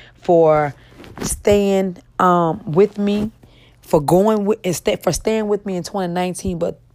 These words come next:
thank you for moving into twenty twenty with me. I promise you twenty twenty would be better.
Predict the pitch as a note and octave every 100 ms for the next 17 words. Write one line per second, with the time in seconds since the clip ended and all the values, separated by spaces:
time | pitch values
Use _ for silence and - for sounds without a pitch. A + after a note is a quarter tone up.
0 | _ _ G#3+ A3 - G3 F3 F3 E3 E3+
1 | A3+ G#3+ E3 D#3 - - - - F3+ F3+
2 | F3 - F#3 E3 - F3+ D#3+ D#3 - C#3
3 | B2 - _ - - - _ - - -
4 | A3 G#3 G3+ - G3+ G3+ G3 G#3 F#3 F3
5 | G3+ G3 F#3 E3 D#3 C#3 F3 F#3+ G3+